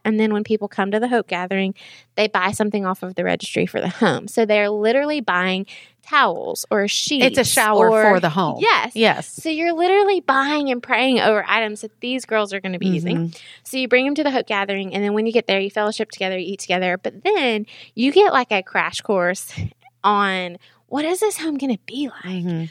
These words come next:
Speaker 1: What's it gonna look like? How is a day in the life gonna be like for them? And then we'll give you volunteer opportunities on how you can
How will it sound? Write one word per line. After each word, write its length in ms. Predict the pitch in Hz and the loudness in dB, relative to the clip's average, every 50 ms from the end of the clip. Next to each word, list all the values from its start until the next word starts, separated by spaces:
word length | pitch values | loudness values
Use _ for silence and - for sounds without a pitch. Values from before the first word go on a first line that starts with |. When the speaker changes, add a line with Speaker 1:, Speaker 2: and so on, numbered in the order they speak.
| - _ _ _ | -12 _ _ _
Speaker 1:
What's 180 | - 254 247 | -4 -4 -4
it 80 | 294 285 | -4 -8
gonna 220 | 294 294 285 262 240 | -8 -6 -4 -2 -2
look 160 | 220 233 226 | -2 -2 -2
like? 160 | - 196 180 - | -2 -4 -6 -6
How 280 | - - 240 247 269 | -4 -2 0 2 2
is 120 | 294 294 277 | 2 0 0
a 80 | 294 | -4
day 160 | 247 262 254 | -4 -4 -4
in 80 | 247 233 | -6 -6
the 80 | 233 226 | -8 -8
life 300 | 214 202 196 202 214 - | -8 -6 -6 -6 -4 -4
gonna 200 | 220 202 202 196 | -6 -6 -6 -6
be 140 | 190 190 | -6 -8
like 160 | 185 175 - - | -8 -8 -10 -10
for 140 | - 202 | -10 -10
them? 260 | 190 190 196 196 196 - | -8 -6 -8 -8 -8 -8
And 160 | - 196 208 | -8 -6 -4
then 200 | 233 262 277 262 | -4 -4 -2 -2
we'll 180 | 247 233 214 196 | -2 -2 -2 -4
give 260 | 190 - 196 196 202 | -4 -4 -4 -4 -2
you 140 | 208 202 196 | -2 -2 0
volunteer 420 | 185 185 185 185 185 185 - 196 | 0 -2 -2 -2 -6 -6 -4 -2
opportunities 720 | 180 - - - 170 - 202 196 175 175 - 196 202 208 - | -2 -2 -2 -4 -6 -4 -4 -4 -2 -4 -4 -6 -6 -6 -8
on 140 | - 208 208 | -8 -6 -6
how 200 | 226 214 220 214 | -6 -4 -4 -4
you 280 | 202 196 185 196 214 226 | -4 -4 -2 -2 -4 -4
can 600 | - - 233 202 196 190 185 185 185 180 196 | -4 -4 -4 -2 -2 -2 -2 -2 -4 -6 -8